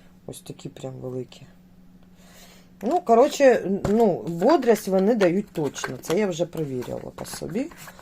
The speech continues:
що вони непогані. І по всім складам, і по всім, всім, всім читали, то, м, по, ну, по ним кажуть, що дуже класні. Оце Єва називаються, для жінок.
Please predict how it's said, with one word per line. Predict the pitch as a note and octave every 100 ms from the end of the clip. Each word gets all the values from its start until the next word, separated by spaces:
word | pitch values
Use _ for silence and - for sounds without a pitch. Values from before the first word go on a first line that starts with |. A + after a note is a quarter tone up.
| - -
що | - C#3+
вони | C#3 A#3+
непогані. | G3 - D#3 C#3 B2+ - - - -
І | F#3+
по | G3+
всім | F3+ A#3 G#3
складам, | - F#3+ F3+ B3+ C#4+ A#3
і |
по | - E3+
всім, | - F3+
всім, | E3 E3
всім | D#3 A#3+ A3+
читали, | F#3 D#3+ G3+ G3
то, | E3+ D#3+ D3+
м, | D3 D3+ - D3+ C#3+ C3+ C3+ C3 C3 - D3+
по, | E3
ну, | E3 F3+ F#3+ G#3+ D3+
по | A2+ D#3+
ним | A3+ B3+ - -
кажуть, | F#3+ E3
що | D#3 D3+
дуже | D3+ C#3+ C3+
класні. | - C3 - -
Оце | - -
Єва | D#3+ C3 A2+ C#3
називаються, | C#3 C3+ D3 - - - - - - - -
для | D#3+
жінок. | E3+ E3 D#3 B2+